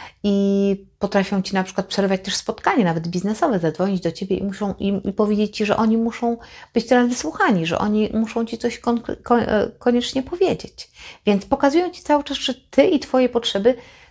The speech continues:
totalnie schodzą na drugi plan. Są też ogromnymi krytykami. Cokolwiek robisz w życiu, cokolwiek ci się uda, cokolwiek osiągniesz, zawsze zostaniesz skrytykowany. W najlepszym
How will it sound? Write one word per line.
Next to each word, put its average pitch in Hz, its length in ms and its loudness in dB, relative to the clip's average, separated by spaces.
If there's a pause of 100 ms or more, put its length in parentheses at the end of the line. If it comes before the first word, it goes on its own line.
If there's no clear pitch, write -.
(100)
totalnie 247 560 4
schodzą 320 300 -4
na 330 140 -2
drugi 339 240 -2
plan. - 380 -4 (1700)
Są 247 320 4
też - 420 -2 (160)
ogromnymi 254 540 4
krytykami. 165 600 -8
Cokolwiek 294 520 0
robisz 190 280 0
w - 40 -16
życiu, 226 240 -2
cokolwiek 175 480 -4
ci - 160 -8
się - 160 -2
uda, 214 640 4 (240)
cokolwiek 165 560 -6
osiągniesz, 185 720 -4
zawsze 254 480 6
zostaniesz 180 520 -2
skrytykowany. 156 800 -8 (300)
W 170 60 -6
najlepszym 240 1040 4